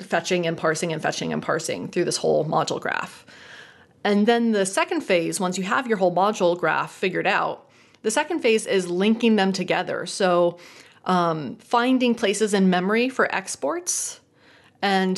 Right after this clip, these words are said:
then connecting both the export statement and the import statement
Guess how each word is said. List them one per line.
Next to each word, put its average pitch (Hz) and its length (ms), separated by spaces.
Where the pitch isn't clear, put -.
then 196 420
connecting 208 600
both 180 540
the 196 220
export 208 400
statement 208 400
and 180 120
the - 140
import 220 340
statement - 600